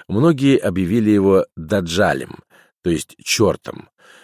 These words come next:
Но на возможностях боевой организации средних тартаренов теологические дебаты не отражались, потому что единственным авторитетом для бойцов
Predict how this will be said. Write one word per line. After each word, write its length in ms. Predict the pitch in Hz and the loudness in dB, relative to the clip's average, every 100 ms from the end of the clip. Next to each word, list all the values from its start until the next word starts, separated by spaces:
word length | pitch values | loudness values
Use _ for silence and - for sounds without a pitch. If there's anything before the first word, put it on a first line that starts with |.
| _ | _
Но 120 | 113 120 | -2 2
на 120 | 120 | 4
возможностях 760 | 117 117 135 110 104 - 90 | 2 2 0 0 -4 -4 -4
боевой 420 | 82 95 92 98 | 0 2 4 2
организации 720 | 90 80 85 78 92 90 - 82 | 2 0 -4 0 0 -2 -4 -6
средних 500 | - 85 85 76 - | -4 -2 -2 -4 -8
тартаренов 720 | 85 - 98 127 135 107 - - - _ | -10 -4 0 0 0 -2 -4 -20 -20 _
теологические 760 | - 127 131 127 156 - - 113 | 0 2 2 0 -4 -6 -2 -2
дебаты 440 | 92 87 110 98 | 0 2 0 0
не 100 | 92 | -2
отражались, 760 | 87 80 78 64 57 57 - - _ - _ | -2 -2 -4 -4 -8 -10 -14 -16 _ -20 _
потому 260 | - 95 92 | -6 -2 -2
что 180 | - 92 | -2 -4
единственным 1000 | - 73 95 80 104 175 - 90 78 71 | -4 -6 -6 -2 -2 -4 -6 -6 -6 -8
авторитетом 680 | - 82 78 90 80 69 | -6 -6 -2 -4 -4 -8
для 140 | 64 76 | -8 -6
бойцов 560 | 76 76 - 143 135 | -6 -6 0 0 0